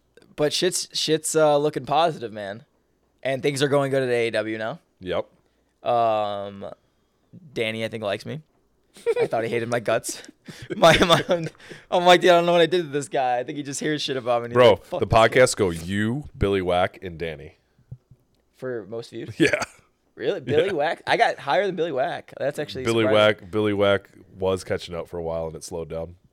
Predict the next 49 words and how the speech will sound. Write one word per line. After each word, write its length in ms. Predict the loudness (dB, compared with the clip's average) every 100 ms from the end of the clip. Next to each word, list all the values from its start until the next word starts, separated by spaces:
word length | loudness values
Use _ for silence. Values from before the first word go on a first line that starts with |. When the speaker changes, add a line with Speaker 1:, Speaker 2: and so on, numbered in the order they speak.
| _ -2
Speaker 1:
I 220 | 2 2
thought 340 | 0 -2 -2 0
that 160 | -2 -4
one 180 | -6 -12
would've 140 | -14
crushed 380 | -6 -6 -6 -12
my, 360 | -10 -8 -8 -6
Speaker 2:
Bro, 80 |
Speaker 1:
uh, 120 | -6 -8
Speaker 2:
it's 80 | -12
doing 240 | -14 -14 -12
real 180 | -12
well. 260 | -12 -16 -18 _ -20 -12
Speaker 1:
I 60 | -4
thought 180 | -2 -2
it 40 |
would've 160 | -2 -6
crushed 280 | -8 -10 -14
me. 220 | -20 -20 _ _ _ -14
Speaker 2:
No, 240 | -14 -14 -14
not 80 | -12
yet. 160 | -10 -12 _
Speaker 1:
Especially 320 | -8 -4 -4 -4
'cause, 140 | -6
like, 180 | -6 -8
the 80 | -12
C 200 | -10 -12
M 100 | -12
Punk 220 | -14 -10
talk, 240 | -12 -10
and 80 | -10
that 80 | -10
was, 120 | -8
like, 120 | -8
the 80 | -6 -4
Speaker 2:
Yeah. 80 | -4
Speaker 1:
hot 220 | -4 -4
topic. 400 | -6 -8 -12 -18 -14
Speaker 2:
I 60 | -10
know. 240 | -8 -8 _ _ _ _ _ _ _ -12
I 60 | -8
don't 180 | -6 -4
know. 200 | -6 -8 _
It 60 | -12
was 120 | -12
fucking 240 | -8 -10 -8
wild, 360 | -8 -6 -8
though. 460 | 0 4 8 8 4
Speaker 1:
Um, 280 | 0 -12